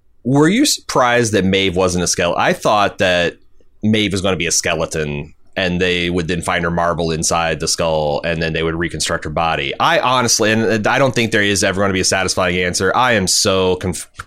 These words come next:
perplexed, confused about how these host bodies work.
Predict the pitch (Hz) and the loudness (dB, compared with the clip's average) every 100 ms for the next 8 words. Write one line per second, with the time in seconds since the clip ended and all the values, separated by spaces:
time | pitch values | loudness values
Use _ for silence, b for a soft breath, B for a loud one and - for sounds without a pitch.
0 | - - 117 - 101 - 95 87 95 92 | -14 -4 -2 0 -2 0 -4 -4 -4 -2
1 | 85 85 87 82 - 80 - 71 65 - | -2 -2 0 -2 -2 -4 -2 -4 -4 -6
2 | 57 - | -6 -8